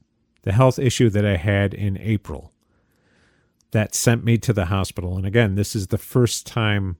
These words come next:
I've ever been hospitalized. This is the first time I've ever been admitted to the hospital. Um,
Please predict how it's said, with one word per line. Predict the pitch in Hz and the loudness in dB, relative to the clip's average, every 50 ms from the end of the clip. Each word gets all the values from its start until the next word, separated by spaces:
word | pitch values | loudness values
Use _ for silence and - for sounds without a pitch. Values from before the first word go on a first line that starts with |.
| _ _ _ _ - | _ _ _ _ -6
I've | 123 110 101 104 | -4 -4 -2 0
ever | 110 107 117 117 | 0 2 4 4
been | 107 120 117 | 4 4 2
hospitalized. | 113 98 107 107 101 - - 95 92 85 85 80 78 78 80 - - - - | 2 2 0 0 0 -2 -4 -8 -8 -6 -6 -8 -8 -10 -12 -14 -16 -16 -14
This | 117 101 82 - | -12 -10 -8 -8
is | 98 82 82 | -8 -8 -10
the | 87 | -8
first | - - 117 110 - - | -4 0 0 0 0 0
time | - 113 107 101 | 0 0 0 0
I've | 95 92 | 0 -2
ever | 101 98 113 110 | -2 0 0 0
been | 101 117 107 | 2 2 2
admitted | 110 101 87 92 98 98 110 117 123 131 123 113 - | 2 0 0 -2 -2 2 2 4 4 4 2 2 2
to | 117 104 | 0 0
the | 110 107 95 | 0 0 -2
hospital. | 98 98 95 - - - 85 78 - _ _ _ _ _ _ _ _ _ _ _ _ _ _ _ _ _ - | -2 -2 -4 -6 -8 -12 -14 -14 -16 _ _ _ _ _ _ _ _ _ _ _ _ _ _ _ _ _ -4
Um, | 110 101 95 92 92 90 90 85 | -2 0 0 0 0 -2 -4 -4